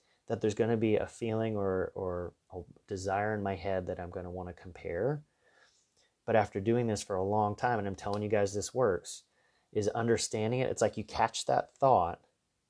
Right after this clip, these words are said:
because, you know, our beliefs and thoughts, they kinda control our life, our actions and everything after that. So if you can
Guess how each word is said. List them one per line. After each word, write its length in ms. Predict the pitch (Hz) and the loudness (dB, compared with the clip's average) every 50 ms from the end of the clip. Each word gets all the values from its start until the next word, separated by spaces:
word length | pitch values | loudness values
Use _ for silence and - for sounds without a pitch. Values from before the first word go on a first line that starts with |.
| _ _ _ _ | _ _ _ _
because, 540 | - 107 - 113 107 101 95 90 - - - | -10 -4 0 2 2 2 2 -2 -8 -12 -12
you 160 | - - 104 | -10 -10 -8
know, 360 | 95 90 90 90 92 92 - - _ _ _ _ _ - | -8 -8 -6 -6 -6 -8 -8 -12 _ _ _ _ _ -8
our 120 | 101 98 | -8 -2
beliefs 360 | 92 101 98 110 117 113 - | 0 2 4 4 4 2 2
and 120 | 110 95 - | -4 -8 -2
thoughts, 460 | - 104 98 101 98 - - - - _ _ _ _ _ | 0 0 2 2 0 -2 -6 -16 -16 _ _ _ _ _
they 100 | - 107 | -6 -4
kinda 220 | - 120 110 101 | -2 0 -2 -2
control 380 | - - 104 - - 113 107 104 | -2 -4 -2 4 6 8 10 10
our 120 | 101 101 | 10 8
life, 400 | 107 113 110 98 87 92 98 - | 8 8 6 4 2 0 -2 -2
our 100 | 87 85 | -6 -4
actions 420 | 87 92 95 95 - - 104 90 87 | -2 -2 -4 -4 -6 -10 -10 -10 -8
and 100 | 90 92 | -8 -6
everything 340 | 95 104 104 98 - 98 98 | -4 -4 -4 -4 -6 -8 -6
after 240 | 101 104 101 - | -6 -6 -4 -4
that. 140 | - - - | -4 -4 -4
So 80 | - 107 | -4 -8
if 120 | 104 - | -6 -6
you 120 | 110 107 101 | -6 -8 -6
can 260 | - 101 95 92 | -6 -8 -8 -10